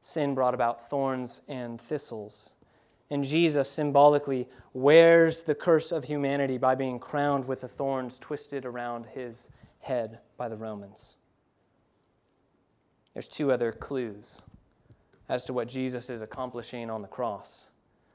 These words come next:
They're both linked to the impression Jesus' death has on the centurion. The first is the three hours of supernatural darkness covering the land.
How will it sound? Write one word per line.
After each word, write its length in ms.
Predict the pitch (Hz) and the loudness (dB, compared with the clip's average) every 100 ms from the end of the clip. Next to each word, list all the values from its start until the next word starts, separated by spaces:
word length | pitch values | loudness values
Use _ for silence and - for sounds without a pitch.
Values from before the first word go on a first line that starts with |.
| _ _ _ _ _ _ _ _ _ _ _ _ _ | _ _ _ _ _ _ _ _ _ _ _ _ _
They're 100 | 113 | -2
both 240 | 120 127 127 | 2 2 2
linked 400 | 127 135 - - | -2 -2 -6 -10
to 120 | 127 | -6
the 160 | 120 113 | -4 -4
impression 480 | 107 131 123 123 110 | -2 -4 -2 -6 -6
Jesus' 480 | 117 117 110 110 | -6 -8 -10 -10
death 200 | 123 113 | -6 -6
has 280 | - 117 117 | -4 -4 -4
on 160 | 110 107 | -4 -6
the 220 | 101 107 | -8 -10
centurion. 640 | - 117 110 127 117 101 107 | -14 -14 -6 -6 -4 -6 -8
The 60 | |
first 340 | - 147 139 131 | 0 0 0 -6
is 140 | 113 | -6
the 100 | 113 | -8
three 240 | - 143 | -2 2
hours 320 | 131 131 135 120 | 4 4 4 -2
of 100 | 107 | -8
supernatural 640 | 156 139 131 135 - 123 | -8 -4 -4 -4 -2 -2
darkness 680 | 120 131 143 165 180 - - - - - | 2 0 2 -4 -6 -10 -18 -20 -20 2
covering 340 | 170 160 165 | 4 6 4
the 100 | 147 | 2
land. 440 | 139 143 170 196 | 2 2 0 0